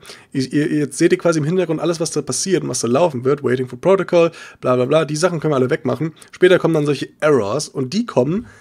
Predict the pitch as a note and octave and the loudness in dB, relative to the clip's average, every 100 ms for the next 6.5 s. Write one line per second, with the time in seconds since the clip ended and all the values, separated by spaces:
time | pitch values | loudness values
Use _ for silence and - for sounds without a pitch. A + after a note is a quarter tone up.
0 | _ _ _ B2+ F3+ G#3 F#3 F3 E3+ F3 | _ _ _ 0 2 2 2 2 0 0
1 | E3+ E3+ D#3+ D3 D#3+ F3 D#3 - D3+ E3 | 0 -2 -4 -2 -2 -2 -4 -4 -2 2
2 | F#3+ F3 B2 - B2 B2 A#2+ A#2+ B2 C3 | 2 2 -4 -4 -4 -2 -2 -2 -2 -2
3 | C3 C#3+ C3+ - C#3+ C3 C#3 D3+ C3+ - | -4 -4 -6 -4 -2 0 0 2 0 -2
4 | - E3 E3 D3+ B2 A#2+ D3+ F#3 C3+ - | -6 -2 0 0 -2 -4 2 4 2 -4
5 | D#3+ - - - D#3 D3+ D#3+ D3 C#3+ C#3+ | -8 -8 -18 -4 -2 -2 -4 -4 -2 0
6 | D3+ C#3 C#3 C3+ | 0 0 -2 -2